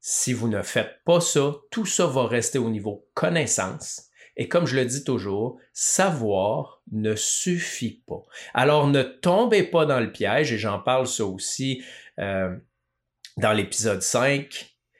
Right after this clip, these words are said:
ne tombez pas dans le piège de rester au niveau de la connaissance, mais appliquez-vous à intégrer par des actions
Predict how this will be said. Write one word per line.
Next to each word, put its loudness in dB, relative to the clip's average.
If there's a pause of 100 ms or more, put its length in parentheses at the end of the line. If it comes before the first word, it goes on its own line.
(120)
ne 4
tombez 4
pas 4
dans 2
le 0
piège 2
de 2
rester 0
au 0
niveau -2
de -2
la 0
connaissance, -4 (300)
mais 0 (120)
appliquez-vous 2
à 0
intégrer 0
par -4
des -2
actions -2